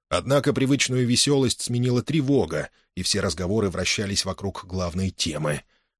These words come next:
Дамы отказывались выходить на улицу, опасаясь, что их похитит секта. Смелые утверждали, что им ничего не грозит,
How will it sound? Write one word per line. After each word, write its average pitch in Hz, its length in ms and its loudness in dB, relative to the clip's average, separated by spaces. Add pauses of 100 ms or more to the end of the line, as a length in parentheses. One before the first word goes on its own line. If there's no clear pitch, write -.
(260)
Дамы 185 320 4
отказывались 156 600 2
выходить 131 360 2
на 110 140 2
улицу, 127 480 4
опасаясь, 117 460 2
что - 200 -2
их 110 140 -2
похитит 110 460 -4
секта. - 560 -2 (400)
Смелые 117 420 2
утверждали, 110 640 2
что - 180 -2
им 113 140 2
ничего 120 320 2
не 131 80 0
грозит, 120 520 0